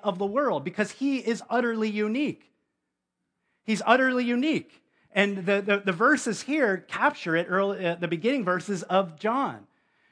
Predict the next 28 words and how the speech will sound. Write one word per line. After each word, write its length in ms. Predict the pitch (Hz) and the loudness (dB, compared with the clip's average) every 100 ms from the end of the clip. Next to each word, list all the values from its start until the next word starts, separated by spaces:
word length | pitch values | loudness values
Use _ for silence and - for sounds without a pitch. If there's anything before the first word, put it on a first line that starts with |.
| _ _ | _ _
What 160 | 185 226 | 0 2
is 120 | 208 | 2
unique 360 | 214 202 294 294 | 0 2 0 2
about 280 | 247 208 185 | 4 2 2
Jesus 440 | 247 247 196 185 | -2 0 -2 -2
is 100 | 175 | 0
that 160 | 202 175 | 0 0
he 160 | 226 | 0
is 140 | 202 147 | -2 0
both 260 | 202 175 | -4 -4
fully 300 | - 208 185 | -4 -4 -2
God 360 | 156 190 254 277 | -2 4 4 4
and 120 | 220 | 0
he's 120 | 175 | -4
fully 320 | - 233 220 | -6 -2 -2
human, 360 | 180 202 214 127 | -2 -2 -2 -4
and 100 | 135 | -4
he 120 | 214 | -6
can 140 | 247 226 | -4 -6
come 380 | - 254 269 | -4 0 0
to 140 | 262 220 | 0 -4
do 240 | 170 262 | -2 -4
for 240 | - 196 170 | -2 0 2
us 200 | 170 - | 2 -2
what 180 | 190 | -6
we 120 | 190 208 | -6 -8
cannot 640 | - 185 190 220 214 165 | -4 0 2 2 0 -6
do 320 | 190 214 | -2 -2